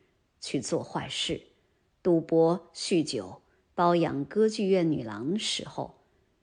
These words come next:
亲情会受到深深的伤害。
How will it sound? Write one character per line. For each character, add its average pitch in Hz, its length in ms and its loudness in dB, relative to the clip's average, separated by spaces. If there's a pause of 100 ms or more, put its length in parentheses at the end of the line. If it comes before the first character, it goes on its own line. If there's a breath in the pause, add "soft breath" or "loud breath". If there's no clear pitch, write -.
(360)
亲 269 260 4
情 196 440 4
会 226 180 0
受 202 180 0
到 170 200 -2
深 226 360 -2
深 220 360 -2
的 - 100 -8
伤 - 260 -8
害。 - 340 -10